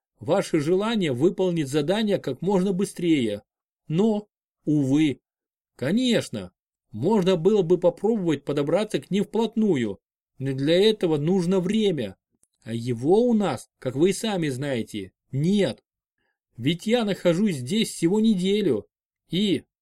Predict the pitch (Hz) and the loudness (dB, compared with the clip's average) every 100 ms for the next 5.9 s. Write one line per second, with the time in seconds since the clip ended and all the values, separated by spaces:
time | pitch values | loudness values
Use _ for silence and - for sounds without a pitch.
0 | _ 123 180 208 208 131 110 - 143 202 | _ -2 0 2 2 0 -6 -6 -2 -2
1 | 202 208 139 - _ _ _ _ - 151 | 0 0 -2 -4 _ _ _ _ -4 -2
2 | 135 156 233 240 233 190 156 190 185 165 | 2 2 2 2 2 2 2 2 2 2
3 | 147 160 156 180 180 165 160 139 143 180 | 0 -2 0 0 0 0 0 0 0 0
4 | 220 - 139 - 180 175 - 208 214 180 | -2 -4 -6 -2 -2 -2 -2 0 2 0
5 | 170 - 208 196 160 160 175 240 190 | -2 0 0 0 -2 -2 0 0 -2